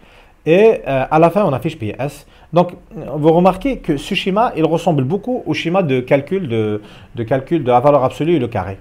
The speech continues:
Donc, une variable d'entrée et deux variables sorties. À la différence ici, il y a une constante qu'on doit utiliser, c'est P, la constante P. Voilà. Donc, ici,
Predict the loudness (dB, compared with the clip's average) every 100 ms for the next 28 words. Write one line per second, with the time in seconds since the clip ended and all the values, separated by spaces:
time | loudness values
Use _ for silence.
0 | -16 -12 -8 -8 -4 0 2 4 2 -2
1 | -2 -4 -4 -4 0 0 0 -2 -10 -8
2 | -10 -10 -18 0 4 4 4 0 0 -4
3 | -4 -2 0 0 -2 -4 -4 -4 -6 _
4 | -6 0 0 0 -4 -8 -8 -8 -10 -12
5 | -16 -14 -14 -12 -10 -10 -12 -16 _ _
6 | _ _ _ _ -6 -6 -6 _ _ -8
7 | 2 2 2 -8 -10 -10 -6 -6 -6